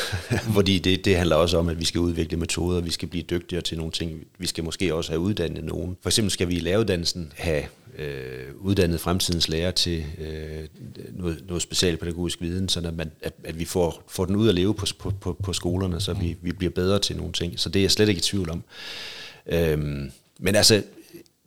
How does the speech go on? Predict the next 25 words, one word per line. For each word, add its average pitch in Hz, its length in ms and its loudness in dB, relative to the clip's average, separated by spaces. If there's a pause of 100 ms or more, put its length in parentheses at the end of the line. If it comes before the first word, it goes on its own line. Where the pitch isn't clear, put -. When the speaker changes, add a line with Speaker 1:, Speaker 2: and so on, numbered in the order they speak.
(180)
Speaker 1:
første 123 320 8
skridt 127 260 6
er 104 140 10
jo, 131 160 12
at 90 280 4
vi, 92 280 6
øh, 85 680 2
vi 90 60 2
ser 98 180 6
hinanden 95 320 6
i 107 40 6
øjnene, 104 380 4
og 87 100 2
så 95 180 2
siger 107 260 4
vi, 87 320 2
øh, 82 280 -2
"Nu 104 120 2
vil 95 80 0
vi 98 40 0
gøre 95 160 6
det 107 80 4
her 98 80 4
bedre." 95 340 0 (140)
Speaker 2:
Mm. 120 60 -8